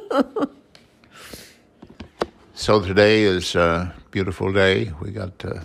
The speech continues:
Speaker 2: the world in front of us. covid, uh, covid, uh, is a thing, uh, that we have, I think, uh,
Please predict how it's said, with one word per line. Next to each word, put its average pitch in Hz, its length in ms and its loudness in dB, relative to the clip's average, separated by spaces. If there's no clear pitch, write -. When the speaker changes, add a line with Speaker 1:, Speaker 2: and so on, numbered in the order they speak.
Speaker 2:
the 101 100 -2
world 98 400 2
in 95 100 -4
front 95 260 -2
of 92 140 0
us. - 380 -8
covid, 104 360 2
uh, 101 360 -8
covid, 113 720 2
uh, 80 480 -4
is 87 520 -2
a - 140 -8
thing, 104 760 -2
uh, 87 440 -4
that 90 260 -2
we 95 220 -2
have, 82 560 -2
I 104 100 0
think, 117 520 -4
uh, 92 500 -6